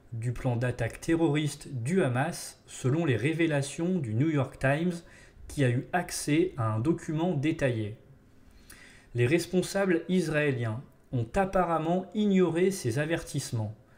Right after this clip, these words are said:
Le document de quarante pages correspond en tout point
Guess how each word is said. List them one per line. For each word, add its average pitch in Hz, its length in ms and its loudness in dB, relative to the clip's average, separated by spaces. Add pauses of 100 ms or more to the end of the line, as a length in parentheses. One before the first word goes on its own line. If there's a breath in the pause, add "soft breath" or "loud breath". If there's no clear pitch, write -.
(460 loud breath)
Le 120 180 4
document 196 600 2
de 131 120 0
quarante 139 480 -2
pages 170 460 2 (220)
correspond 165 800 2
en 113 160 -2
tout 190 180 0
point 202 460 2